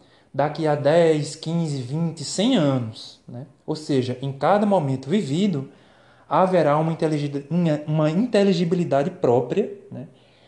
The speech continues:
E essa inteligibilidade vai olhar pa-, vai olhar para o passado de maneira distinta.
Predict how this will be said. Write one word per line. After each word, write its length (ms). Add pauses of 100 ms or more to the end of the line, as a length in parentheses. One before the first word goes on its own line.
(180)
E 120
essa 420
inteligibilidade 1400
vai 240
olhar 220
pa-, 220
vai 220
olhar 280
para 180
o 80
passado 640 (760)
de 140
maneira 260
distinta. 640